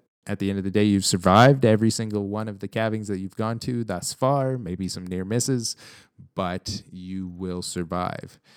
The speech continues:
So th-, those kinds of stresses, I think, certainly dissipate for most experienced veterinarians. Uh, but certainly balancing that with, with family and your own personal issues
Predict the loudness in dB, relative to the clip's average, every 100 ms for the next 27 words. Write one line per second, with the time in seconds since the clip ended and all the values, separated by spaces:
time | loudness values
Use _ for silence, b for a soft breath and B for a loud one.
0 | B B B B -2 -2 -2 -2 -4 -4
1 | -2 -2 -2 -4 -4 -4 -4 -2 -4 -6
2 | -6 -6 -6 -10 -10 _ _ -10 -4 -2
3 | -2 -6 -6 -6 -4 -4 -4 -6 -6 -6
4 | -6 -8 -6 -4 -4 -6 -6 -6 -6 -4
5 | -6 -8 -12 b b b b b b _
6 | -20 -20 _ -12 -8 -2 -2 0 2 2
7 | 2 -2 -2 -2 -4 -6 -18 _ -8 -2
8 | -2 -2 -2 -2 -2 -2 -2 -6 -8 -10
9 | -8 -8 -4 0 2 0 -2 -2 -4 -6
10 | _ -12 -8 -6 -6 -8 -10 -6 -6 -2
11 | 0 4 4 4 0 -4 -4 -4 -4 -4
12 | -4 -4 -6 -8